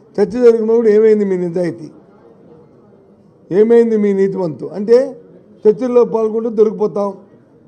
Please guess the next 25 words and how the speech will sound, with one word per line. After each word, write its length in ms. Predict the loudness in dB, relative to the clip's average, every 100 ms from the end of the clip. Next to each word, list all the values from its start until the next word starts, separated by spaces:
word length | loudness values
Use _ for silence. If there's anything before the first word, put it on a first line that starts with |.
| _ _ _ _ _ _ -4
మేము 120 | -2
నిరూపించలేం, 800 | 0 -2 0 -2 0 -2 -4 -6 -14 _ _ _ _ _ _ _ -4
జరిగింది 300 | -2 -2 -2
వాస్తవం 500 | -2 -2 -2 -4 -4
అని 220 | -6 -4
మనసాక్షి 560 | -6 -8 -2 -2 -2
తెలుసు 280 | -4 -6 -4
కాబట్టి 340 | -4 -2 -4 -2
జరిగింది. 260 | -4 -4
కాబట్టి 300 | -6 -6 -4
రాష్ట్ర 240 | -6 -6 -8
ప్రజానీకం 560 | -6 -6 -8 -12 -8
దయచేసి 580 | -6 -4 -4 -4 -6 -10 -14 _ _ _ _ _ _ _ _ _ _ _ _ _ -8
ఇవాళ 300 | -4 0 0
చంద్రబాబు 500 | 0 -4 -4 -2 -2
నాయుడు 220 | -4 -4
గారు 160 | -4 -6
అనే 100 | -6
వ్యక్తి 440 | -6 -4 -2 -4 -8 -20 -20 -20 -20 -20 -20 _ _ -6
ఈ 80 | -4
రాష్ట్ర 340 | -2 -2 -4
ఖజానాలో 640 | -4 -4 -4 -4 -4 -4 -6
ఉన్న 220 | -6 -10 -14 -8
డబ్బుని 300 | -6 -2 -2
దో-, 260 | -2 -2